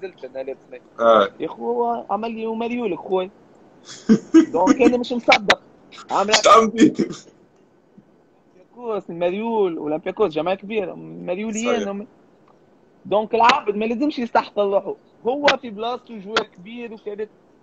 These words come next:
Speaker 1: وانت في بلاصتك زاده في بلادك جوار وعامل زاد انت كارير وتاعب، فهمت؟ كيف كيف
Speaker 2: صحيح.
Speaker 1: نفس الطرفه مع هيغوايين، انا صاحبي يذكره بالخير حمزه حده،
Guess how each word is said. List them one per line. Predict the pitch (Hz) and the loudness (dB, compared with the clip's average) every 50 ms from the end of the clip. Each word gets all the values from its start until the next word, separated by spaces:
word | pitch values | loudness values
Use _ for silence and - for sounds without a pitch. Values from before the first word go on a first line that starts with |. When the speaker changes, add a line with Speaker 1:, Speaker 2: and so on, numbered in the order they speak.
| _ _ _ _ _ - | _ _ _ _ _ -12
Speaker 1:
وانت | 226 277 359 - | -10 -10 -8 -6
في | - 349 - 302 269 | -8 -8 -6 -8 -6
بلاصتك | 247 269 269 277 262 - - 208 190 180 185 220 | -4 -2 -2 -2 -2 -4 -6 -12 -10 -4 -2 -2
زاده | 220 202 208 208 | -2 -2 -6 -10
في | 208 196 165 | -10 -14 -18
بلادك | 156 170 190 208 208 - 190 185 170 160 | -8 -4 -4 -4 -4 -6 -16 _ -20 -16
جوار | 160 156 170 180 185 190 190 180 | -12 -12 -10 -10 -10 -10 -10 -12
وعامل | 165 165 165 156 170 175 175 170 165 156 151 | -10 -10 -10 -8 -8 -10 -10 -12 -16 -16 -16
زاد | 151 147 | -16 -16
انت | 160 165 _ 147 127 _ | -16 -16 _ -20 -12 _
كارير | 147 127 131 139 156 165 170 170 165 156 | -10 -8 -6 -6 -6 -6 -6 -6 -6 -8
وتاعب، | 147 143 143 - 160 160 160 139 127 120 117 _ | -10 -12 -10 -6 -4 -2 -2 -2 -4 -6 -8 _
فهمت؟ | - 143 165 170 - 180 165 - _ _ _ _ _ _ _ _ - | -12 -12 -12 -12 -12 -14 -14 -14 _ _ _ _ _ _ _ _ -18
كيف | - 233 233 - | -16 -16 -14 -4
كيف | - 285 | -2 0
Speaker 2:
صحيح. | 277 - 254 | 0 0 -2
Speaker 1:
نفس | 254 254 - | -4 -6 -6
الطرفه | - - - 302 285 254 277 254 | -12 -10 -6 -4 -4 0 0 -2
مع | 240 240 240 240 | 0 0 0 0
هيغوايين، | 247 247 202 202 240 247 254 254 240 208 185 190 | -2 -4 -4 -4 -4 -4 -2 -4 -8 -8 -8 -8
انا | 185 185 180 175 175 180 170 160 - _ _ _ _ _ _ - | -10 -8 -8 -8 -8 -8 -8 -10 -12 _ _ _ _ _ _ 0
صاحبي | 196 196 170 156 156 170 | 0 0 0 -2 -6 -6
يذكره | 175 - - 170 165 | -6 -6 -6 -10 -10
بالخير | 156 160 165 - - 190 170 147 | -8 -10 -12 -12 -10 -10 -10 -10
حمزه | 139 - 165 160 156 160 151 | -8 -8 -10 -8 -8 -8 -4
حده، | - 170 165 160 113 - | -4 -4 -4 -4 -8 -16